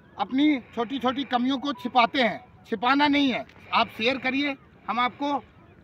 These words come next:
उचित और अच्छा मार्गदर्शन देंगे जिससे आपका हंड्रेड परसेंट भला होगा। तो मैं चाहता हूं कि जवान ग्राउंड पे फिजिकल और घर में return के अलावा medical से भी relative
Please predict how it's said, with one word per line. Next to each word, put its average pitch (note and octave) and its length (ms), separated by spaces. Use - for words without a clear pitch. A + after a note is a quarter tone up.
उचित C4+ 340
और B3 140
अच्छा B3+ 320
मार्गदर्शन A#3 540
देंगे E3 220
जिससे A3+ 280
आपका C#4 400
हंड्रेड A#3+ 320
परसेंट C#4 380
भला A#3+ 240
होगा। G3 320
तो F#3 60
मैं A3 160
चाहता A#3 320
हूं C#4+ 180
कि A3 100
जवान A#3+ 440
ग्राउंड A#3 340
पे C#4+ 200
फिजिकल B3+ 480
और A#3 240
घर G#3 180
में A#3+ 140
return A#3 320
के B3 80
अलावा B3 340
medical B3 460
से C4+ 140
भी C4+ 120
relative C4 540